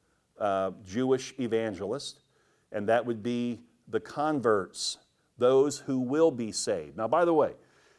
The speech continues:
uh, I've, I've kind of undersold the salvation of God, the gospel, in the last days. Um, just as man on this earth will reject God,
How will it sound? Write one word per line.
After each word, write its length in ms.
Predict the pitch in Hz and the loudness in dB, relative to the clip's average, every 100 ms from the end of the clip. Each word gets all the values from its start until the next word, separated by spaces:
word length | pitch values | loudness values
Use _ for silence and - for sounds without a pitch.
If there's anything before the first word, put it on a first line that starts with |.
| _ _ _ - | _ _ _ -12
uh, 160 | - 53 | -10 -4
I've, 220 | 117 104 | -4 -2
I've 160 | 117 - | -4 -2
kind 180 | 151 151 | 0 2
of 100 | 123 | 2
undersold 680 | 151 139 117 - 120 113 | 0 -2 -2 0 2 2
the 80 | 104 | 0
salvation 640 | 104 113 104 117 147 - 123 | -2 0 2 0 0 -2 -6
of 160 | 107 | -4
God, 260 | 117 113 101 | -4 -4 -4
the 80 | 95 | -4
gospel, 580 | 110 120 - - 95 | -4 -4 -6 -8 -8
in 220 | 101 110 101 | -4 -4 -2
the 80 | |
last 360 | 98 98 95 - | -2 -4 -6 -6
days. 420 | 101 73 62 - _ _ _ _ _ _ | -6 -6 -12 -18 _ _ _ _ _ _
Um, 460 | - 101 101 95 92 _ _ _ _ _ - | 0 2 2 0 -8 _ _ _ _ _ -20
just 400 | 92 127 151 - | 0 4 4 2
as 260 | 135 123 104 | -4 -2 -2
man 480 | 113 127 139 147 139 | -4 -4 -2 -2 -2
on 140 | 123 | -2
this 200 | 123 - | -4 -6
earth 260 | 120 123 113 | -6 -6 -6
will 160 | 104 101 | -8 -8
reject 680 | 101 92 85 131 135 123 92 | -8 -12 -4 0 0 0 -6
God, 480 | 117 110 82 78 | -4 -4 -6 -12